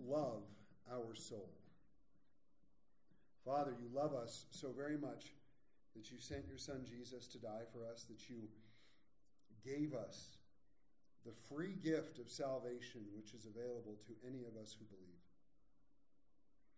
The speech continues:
I pray, my King, that as we seek you in your word this morning, that our attitude of worship would not cease, that we would continue to have a desire to worship you as we study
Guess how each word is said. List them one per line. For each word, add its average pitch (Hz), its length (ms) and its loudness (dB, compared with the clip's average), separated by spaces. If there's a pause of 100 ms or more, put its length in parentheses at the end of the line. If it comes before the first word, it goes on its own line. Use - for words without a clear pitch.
(600)
I 120 40 -2 (120)
pray, 139 220 4
my 117 140 2 (100)
King, - 120 -2 (1200)
that 120 100 -2
as 131 260 0
we 143 120 0
seek 170 420 2
you 156 200 10
in 135 100 6
your 135 160 2
word 139 320 2
this 131 260 -2
morning, 131 340 2
that 123 120 0
our 123 260 2
attitude 151 340 4
of 110 140 0
worship 143 400 2
would 123 160 -2
not 139 240 2
cease, - 540 -2 (1400)
that 113 160 -2
we 143 120 8
would 135 220 4
continue 127 600 4
to 113 80 -6 (120)
have 113 140 -2
a 110 60 2
desire 113 640 0
to - 60 -10 (120)
worship 113 380 -4
you 117 160 -2 (1160)
as 104 160 -6
we 107 100 -2 (240)
study 123 360 0